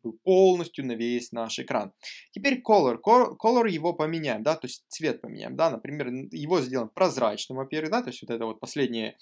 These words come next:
э, A это как раз прозрачность. Вот, я уже выбрал цвет, просто его сюда вставил, как бы вот такой вот белый прозрачный, как бы, будет цвет для нашей, для нашего заднего, э, ну, к-, для нашего заднего фона, для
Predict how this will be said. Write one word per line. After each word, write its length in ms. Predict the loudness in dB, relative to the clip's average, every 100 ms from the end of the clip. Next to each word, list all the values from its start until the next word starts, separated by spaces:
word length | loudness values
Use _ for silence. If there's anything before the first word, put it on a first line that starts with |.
| _ _ _ -2
э, 180 | 0 0 0
A 320 | 0 0 -2
это 140 | -8
как 140 | -14 -12
раз 180 | -12
прозрачность. 720 | -8 -4 0 0 0 -6 -8 _ -20 -20 -2
Вот, 260 | 2 2
я 140 | 2 2
уже 160 | 2
выбрал 360 | 0 -2 -2 -4
цвет, 380 | -4 0 0 -2 _
просто 240 | -6 -4 -4
его 100 | -6
сюда 240 | -4 -6
вставил, 300 | -4 -2 -2
как 160 | -2 -6
бы 140 | -4
вот 60 | -4
такой 260 | -2 -4
вот 80 | -4 _
белый 320 | -2 2 2 0
прозрачный, 640 | -4 -6 -4 -4 -4 -10
как 220 | -14 -14
бы, 120 | -10 -8
будет 340 | -6 -8 -10
цвет 300 | -6 -6 -6
для 120 | -8
нашей, 400 | -8 -6 -6 -8 _ -20 _
для 160 | -6 -4
нашего 280 | -4 -4 -4
заднего, 440 | 0 0 0 -6
э, 160 | -4 -2
ну, 180 | 0 -2
к-, 140 | -6 -14
для 220 | -6 -2
нашего 240 | -2 -2
заднего 260 | -2 -2 -2
фона, 220 | -2 0
для 240 | 0 0